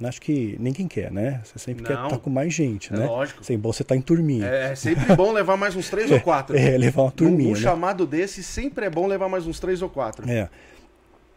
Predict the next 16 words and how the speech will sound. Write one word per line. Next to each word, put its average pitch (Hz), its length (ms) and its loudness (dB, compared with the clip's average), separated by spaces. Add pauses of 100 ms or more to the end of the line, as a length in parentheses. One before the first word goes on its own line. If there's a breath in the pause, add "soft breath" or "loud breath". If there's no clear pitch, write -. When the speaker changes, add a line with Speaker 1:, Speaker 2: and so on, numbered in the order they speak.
Speaker 1:
Então, 151 440 0 (760 loud breath)
foi 156 160 6
uma, 180 260 0
uma 147 200 0
situação - 500 -4
bem 180 300 2
delicada, 135 680 0 (360)
porque, 120 520 2 (680)
assim, 151 280 0
duas 214 260 2
semanas 117 460 0
antes 139 360 -2 (120)
disso 110 220 -4
acontecer, - 560 -4
só - 140 -4
contextualizando, 107 680 -4